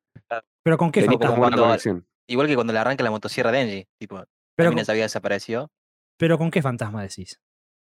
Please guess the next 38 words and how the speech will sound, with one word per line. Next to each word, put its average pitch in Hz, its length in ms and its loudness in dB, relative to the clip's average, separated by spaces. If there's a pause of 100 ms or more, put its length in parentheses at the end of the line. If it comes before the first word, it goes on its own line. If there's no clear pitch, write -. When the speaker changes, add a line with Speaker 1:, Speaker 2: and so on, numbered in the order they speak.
(120)
Speaker 2:
Con 120 120 2
el 117 220 4
demonio 160 280 6
Speaker 3:
El 135 120 0
demonio 180 140 6
Speaker 2:
fantasma. 175 160 2
Speaker 3:
fantasma, 151 340 -2
el 117 60 -6
ciego. 151 360 0 (380)
Es 180 140 -2
el - 40 2
demonio 131 220 0
fantasma. 113 420 -6 (600)
Speaker 1:
¿Era 156 80 4
el 151 80 2
mismo 156 180 2
que 120 60 -6
usaba 135 220 0
la 123 60 0
guacha? 131 320 0 (760)
Speaker 3:
Claro. 196 420 0 (300)
Speaker 2:
Sí, 180 80 6
el 156 80 6
demonio 170 240 6
fantasma 175 520 4
es, 151 80 -4
Speaker 3:
Se 170 60 2
Speaker 2:
no, 190 100 6
Speaker 3:
lo 170 80 4
Speaker 2:
el, 143 120 6
Speaker 3:
robó. 165 180 4
Speaker 2:
o 127 40 2
sea, - 100 -2 (240)
el 143 100 2
fantasma 214 380 4
fantasma 214 400 4
es 185 80 4
de, 123 640 4